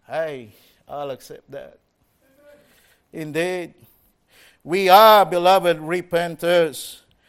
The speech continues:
Now, if we truly believe in Christ, we are repenters. We turn to God from our idols, however shape it comes from,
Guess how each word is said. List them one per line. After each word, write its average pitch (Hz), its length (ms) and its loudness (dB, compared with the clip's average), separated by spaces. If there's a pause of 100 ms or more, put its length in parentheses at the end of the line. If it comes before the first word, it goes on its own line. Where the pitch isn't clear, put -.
(320)
Now, 165 320 -2 (180)
if 185 180 -4
we 175 180 -4
truly 214 380 -4
believe 190 400 -2
in 165 140 -8
Christ, 156 640 -4 (280)
we 190 240 -4
are 175 220 8
repenters. 165 1000 -6 (140)
We 170 200 -6
turn 190 540 -4
to 269 540 -6
God 151 520 -2 (300)
from 180 840 0
our 165 480 0
idols, 147 720 0 (320)
however 147 560 -8
shape 139 540 -14 (1040)
it 123 220 -20
comes 123 320 -14
from, 107 540 -18